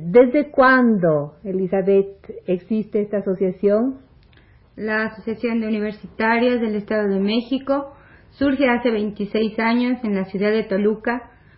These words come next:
Speaker 2: con un grupo de once universitarias, requisito para fundarla. Fue muy difícil reunirlas, pues en esa época pocas compañeras eran las que terminaban una carrera.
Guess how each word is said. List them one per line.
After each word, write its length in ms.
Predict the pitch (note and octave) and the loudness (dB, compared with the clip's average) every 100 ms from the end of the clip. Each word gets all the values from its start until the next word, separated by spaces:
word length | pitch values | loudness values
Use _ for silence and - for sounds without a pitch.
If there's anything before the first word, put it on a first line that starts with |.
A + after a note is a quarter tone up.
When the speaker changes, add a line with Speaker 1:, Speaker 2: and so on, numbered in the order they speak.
| - | -8
Speaker 2:
con 200 | A3 B3 | 0 4
un 140 | C#4+ | 4
grupo 260 | B3+ C#4 C4+ | 4 2 2
de 140 | A#3+ | 2
once 240 | A3 A#3 B3 | 2 0 0
universitarias, 920 | A#3+ G#3+ G3+ G3+ G3+ G#3+ G#3+ G3+ F#3 - - | 0 0 -2 -6 -4 -2 0 0 -2 -8 -10
requisito 580 | - G3 G3 A3+ A3 A3 | -6 -4 -4 -4 -2 -2
para 240 | G#3 G#3 G#3+ | -2 -4 -2
fundarla. 680 | A#3 A#3 A#3 A3 G#3 F#3 - - - - - | 0 2 2 0 -2 -6 -14 -20 -20 -20 -20
Fue 160 | - C#4 | -2 2
muy 180 | C#4+ C#4+ | 4 2
difícil 460 | B3+ C4 B3+ C4 | 2 0 0 0
reunirlas, 760 | G#3+ G#3 G#3+ A#3+ B3 B3+ C4+ - - - - | 0 0 2 4 4 2 0 -6 -20 -20 -8
pues 160 | G#3 G#3+ | -4 -2
en 140 | A3 | 0
esa 280 | A#3+ B3+ A#3 | 0 2 2
época 440 | A#3 B3 A#3+ B3 B3 | 2 -2 -2 -4 -2
pocas 320 | B3 B3+ B3+ | -2 -2 -4
compañeras 680 | G#3 G#3 G#3 A3 A3 A3+ A3+ | -4 -2 0 0 0 -2 -2
eran 380 | A#3 A#3+ A#3+ A#3 | -2 0 -4 -6
las 280 | - G3+ G3+ | -6 -4 -4
que 80 | G3+ | -6
terminaban 600 | G3+ G3+ G#3 G#3+ A3 A3 | -4 -2 -2 -2 -2 -2
una 220 | G#3+ G#3 | -2 -4
carrera. 500 | G#3+ G3+ A3+ G#3+ G3+ | -4 -2 -2 -2 -6